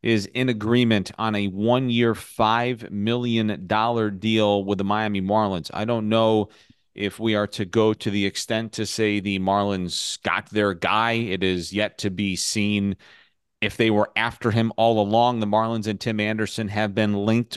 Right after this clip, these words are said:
over the course of the last couple of weeks. Um, a name that you brought up earlier this winter, but the bottom line is that the Marlins, now this is pending a physical, and that's very important because he does have a pretty nasty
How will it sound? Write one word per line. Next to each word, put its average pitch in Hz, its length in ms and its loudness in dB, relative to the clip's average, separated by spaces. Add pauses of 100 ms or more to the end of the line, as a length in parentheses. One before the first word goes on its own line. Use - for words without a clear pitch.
(100)
over 110 140 2
the 104 80 2
course 117 320 2
of 101 80 -2
the 107 140 0
last 95 340 0
couple 104 300 -4
of 92 160 -4
weeks. 123 480 2 (400)
Um, 95 440 2
a 90 80 -2
name 104 220 0
that 107 120 0
you 107 180 -2
brought 104 300 4
up 104 280 2
earlier 113 380 2
this 98 200 -2
winter, 110 380 0
but 104 140 -2
the 117 80 0
bottom 107 320 2
line 107 300 2
is 92 120 -4
that 98 160 -2
the 95 300 -4
Marlins, 104 480 4
now 101 100 2
this 117 180 2
is 160 120 0
pending 143 320 2
a 110 40 0
physical, 110 460 0
and 101 80 0
that's 104 200 -2
very 113 280 2
important 104 540 0
because 104 300 -2
he 107 100 -4
does 107 180 0
have 127 160 0
a 117 80 -8
pretty 117 280 -2
nasty 107 540 0